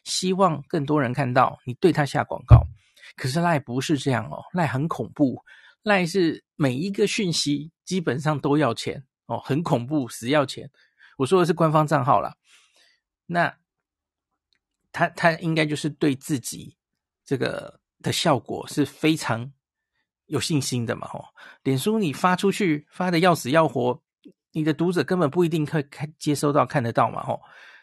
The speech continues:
那可是 Line 就很信心，你，你发出去吼，一对一，那个读者的 Line 就会叮咚，然后就，<laughs> 就看到了，所以他，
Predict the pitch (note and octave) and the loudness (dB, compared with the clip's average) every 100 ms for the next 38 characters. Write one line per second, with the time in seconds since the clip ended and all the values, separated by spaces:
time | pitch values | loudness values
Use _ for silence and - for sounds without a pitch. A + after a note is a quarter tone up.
0 | _ F3 C#3+ F3+ A#3+ G3 F#3+ D#3 A#2+ - | _ -4 -2 2 4 4 4 2 -2 -8
1 | - F#3+ D3+ E3 D#3 D3 B2 D3 C#3 C#3+ | -6 -2 -2 0 0 -2 -4 -6 -4 2
2 | E3 F3 E3+ F3+ C#3 - C3+ A#2 - D#3 | 2 2 -4 -2 -2 0 -4 -4 -4 -6
3 | D#3 E3 C3+ C3+ C3 C3 C#3 _ _ _ | 0 0 0 -2 -4 -6 -10 _ _ _
4 | D#3 C#3 B2 A#2+ D3+ _ _ _ _ _ | -8 -4 -4 -4 -8 _ _ _ _ _
5 | - C3+ D3 A#2+ B2 C#3 C#3 C#3 C#3+ D#3 | -4 -2 -2 -4 -4 -2 -4 -2 -2 0
6 | D#3+ C#3+ B2 B2 C3+ C#3 B2+ F#2 B2+ B2+ | 0 -2 -4 -6 -8 -12 -8 -4 -2 -2
7 | - - - F3+ D3+ - B2+ - - - | -4 -10 0 0 0 -4 -4 -6 -10 -10
8 | - - - - D#3 C#3+ D3+ | -14 -14 -14 -2 2 4 4